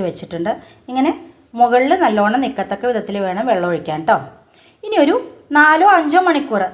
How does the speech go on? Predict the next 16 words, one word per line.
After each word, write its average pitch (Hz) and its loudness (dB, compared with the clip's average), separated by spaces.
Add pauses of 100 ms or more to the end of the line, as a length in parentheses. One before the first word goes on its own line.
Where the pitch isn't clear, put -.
(140)
നിങ്ങൾക്ക് 247 -4
ഉഴുന്നെടുത്ത് 247 -2
കഴിഞ്ഞാൽ 240 0
അറിയാലോ 226 2 (100)
കുതിർന്നിട്ടുണ്ടോയെന്ന്. 220 -2 (380)
അതൊക്കെ 370 0
നിങ്ങൾ 294 2 (280)
നോക്കിയാൽ 262 2
മതി. 226 -4 (500)
മിനിമം 403 2
ഒരു 302 -2 (100)
നാല് 208 0
മണിക്കൂർ 202 -6 (140)
ഇങ്ങനെ 190 -12
കുതിരാൻ 170 -4
വയ്ക്കാം. 185 -8